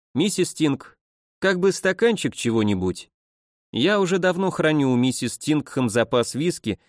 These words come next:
на случай, если оно мне понадобится в медицинских целях, в спокойной обстановке в центре Лондона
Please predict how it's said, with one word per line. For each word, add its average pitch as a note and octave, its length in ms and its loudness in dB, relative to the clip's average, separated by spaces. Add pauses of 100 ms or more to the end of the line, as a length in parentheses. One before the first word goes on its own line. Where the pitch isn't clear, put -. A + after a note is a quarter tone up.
(120)
на A2 180 0
случай, D#3+ 380 0
если C#3 320 0
оно C3 180 0
мне B2 180 0
понадобится B2 640 0
в G2 80 -6
медицинских A#2 720 -2
целях, G2+ 480 -2 (240)
в - 80 -16
спокойной F#3 540 0
обстановке E3+ 640 -2
в - 80 -4
центре A#2+ 400 0
Лондона C3+ 560 0